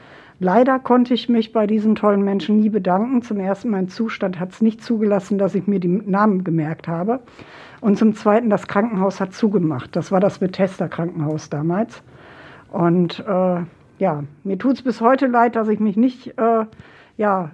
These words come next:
ähm, bedanken konnte und dass ich nicht zeigen konnte, was draus geworden ist, dass man da eben halt gesagt hat, hör mal, da gucken wir jetzt mal, dass wir was machen können.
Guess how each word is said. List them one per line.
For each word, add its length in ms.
ähm, 260
bedanken 400
konnte 380
und 140
dass 160
ich 100
nicht 200
zeigen 340
konnte, 340
was 180
draus 300
geworden 460
ist, 400
dass 180
man 160
da 200
eben 260
halt 160
gesagt 400
hat, 240
hör 120
mal, 280
da 120
gucken 320
wir 100
jetzt 260
mal, 300
dass 220
wir 100
was 180
machen 300
können. 300